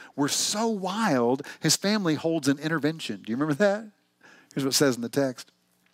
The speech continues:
"And when his family heard it," the claims Jesus was making, all the stuff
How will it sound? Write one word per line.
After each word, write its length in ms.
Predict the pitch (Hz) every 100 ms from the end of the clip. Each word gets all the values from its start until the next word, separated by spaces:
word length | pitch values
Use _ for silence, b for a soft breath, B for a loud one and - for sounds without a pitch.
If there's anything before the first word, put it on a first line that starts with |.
| _ - B B -
"And 200 | 165 196
when 100 | 311
his 120 | 311
family 380 | 254 254 240 202
heard 300 | 185 175 123
it," 180 | 101
the 60 | -
claims 400 | - 143 139 120
Jesus 260 | 127 123 113
was 120 | 113
making, 240 | 123 113
all 180 | 117 139
the 100 | 131
stuff 340 | - 139 120